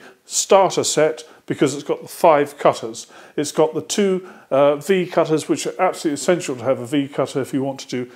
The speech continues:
nice, uh, lettering like that. Uh, it's got the, uh, straight, uh, upcut, uh, cutter here. Uh, you're gonna need one of those for almost every project you,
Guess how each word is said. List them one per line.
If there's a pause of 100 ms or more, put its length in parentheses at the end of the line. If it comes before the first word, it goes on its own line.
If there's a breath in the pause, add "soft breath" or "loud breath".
(160 loud breath)
nice,
uh,
lettering
like
that. (380 loud breath)
Uh,
it's
got
the, (180 loud breath)
uh,
straight,
uh,
upcut,
uh,
cutter
here. (280 loud breath)
Uh, (140)
you're
gonna
need
one
of
those
for
almost
every
project
you,